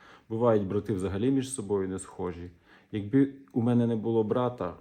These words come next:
хто б тоді мені розповів, у чому відмінність між чоловічими і жіночими статевими органами?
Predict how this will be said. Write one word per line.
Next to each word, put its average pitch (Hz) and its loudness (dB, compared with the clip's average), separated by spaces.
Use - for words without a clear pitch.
хто - -4
б 135 -12
тоді 117 -4
мені 107 -2
розповів, 101 -2
у 92 -6
чому 101 -2
відмінність 101 -4
між 98 -8
чоловічими 101 -6
і 95 -10
жіночими 90 -6
статевими 95 -6
органами? 82 -2